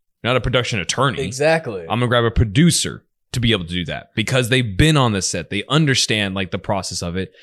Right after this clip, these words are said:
Speaker 1: They come from a business mind, but they also come from the artistic mind as well.
Speaker 2: This is, yeah, this was a trip though. I, I don't think this is gonna be the end with the whole drama with Warner Brothers. I feel like this is just
Speaker 1: It's gonna drag out.
Speaker 2: Yeah, it's gonna
Speaker 1: It's just
Speaker 2: drag
Speaker 1: gonna
Speaker 2: out.
Speaker 1: last.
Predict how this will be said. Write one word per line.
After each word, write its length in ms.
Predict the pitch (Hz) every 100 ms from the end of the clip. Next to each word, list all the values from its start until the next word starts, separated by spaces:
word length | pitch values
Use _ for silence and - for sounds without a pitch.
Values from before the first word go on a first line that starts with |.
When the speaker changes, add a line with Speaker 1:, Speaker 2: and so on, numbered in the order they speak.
| _
Speaker 1:
They 80 | 107
come 220 | - 143
from 160 | 139 127
a 40 |
business 460 | 104 120 110 110 -
mind, 240 | 101 104
but 120 | 107 92
they 60 |
also 280 | 107 113 110
come 180 | - 107
from 140 | 110
the 80 | 110
artistic 580 | 87 107 - 135 - -
mind 300 | 92 90 87
as 100 | 90
well. 440 | 87 104 - - _ _ _
Speaker 2:
This 220 | 160 175
is, 280 | 127 127 - 131 -
yeah, 260 | 147 131 117
this 160 | 165
was 200 | 202 175
a 100 | 156
trip 360 | - 143 127 -
though. 280 | 107 104 101
I, 260 | 113 110 - _ -
I 120 | 127
don't 280 | 143 185 -
think 200 | 165 151
this 80 | 143
is 40 |
gonna 180 | 143 131
be 180 | 131 131
the 200 | 123 -
end 280 | 120 117 120
with 140 | 120 117
the 140 | 110
whole 480 | 117 117 113 113 - _ _ - - _ _
drama 600 | - 135 120 117 117 127
with 260 | 117 113 -
Warner 220 | 117 110 107
Brothers. 300 | 101 101 117
I 120 | 113
feel 240 | 147 139
like 240 | 127 120 117
this 160 | 113
is 100 | 107
just 320 | 120 110 -
Speaker 1:
It's 100 | 120
gonna 200 | 151 123
drag 500 | 92 90 98 98 98
out. 200 | 92 90
Speaker 2:
Yeah, 200 | 117 104
it's 100 | 117
gonna 80 | 151
Speaker 1:
It's 80 | 147
just 140 | 170 127
Speaker 2:
drag 80 | 165
Speaker 1:
gonna 140 | 156
Speaker 2:
out. 40 | 160
Speaker 1:
last. 440 | 151 87 -